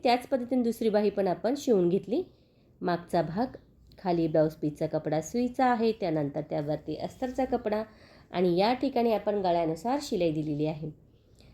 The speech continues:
तर शिलाई देत असताना कमी कमी अंतरावरती शिलाई द्या, म्हणजे जो गळ्याचा आकार आहे तो व्यवस्थित येतो. त्यानंतर तिरकी कातर, पुन्हा थोडंसं कपडा या ठिकाणी आपल्याला कट करून घ्यायचं आहे.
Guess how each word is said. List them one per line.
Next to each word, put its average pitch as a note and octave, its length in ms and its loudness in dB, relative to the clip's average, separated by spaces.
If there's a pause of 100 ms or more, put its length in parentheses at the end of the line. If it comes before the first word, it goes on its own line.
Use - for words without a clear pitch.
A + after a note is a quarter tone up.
(160)
तर F3+ 200 6 (120)
शिलाई G#3+ 300 2
देत B3 240 6
असताना C4 440 2 (120)
कमी A3 200 2
कमी B3 260 2
अंतरावरती F#3 600 2
शिलाई E3+ 300 -2
द्या, F#3+ 180 -2
म्हणजे G#3+ 460 0 (480)
जो F3+ 200 -2
गळ्याचा E3+ 360 2
आकार F3 320 2
आहे B3 260 4
तो A3+ 100 2
व्यवस्थित F3+ 520 0
येतो. G3 200 -2 (120)
त्यानंतर D#3+ 520 0
तिरकी D#3 280 -2
कातर, F#3 440 -2 (760)
पुन्हा A#3+ 300 2
थोडंसं D4+ 440 6
कपडा B3+ 280 2
या A3 120 4
ठिकाणी G3+ 300 0
आपल्याला F3 280 0
कट B3 300 -2
करून D#3+ 220 -2
घ्यायचं F#3 320 -2
आहे. E4 120 -2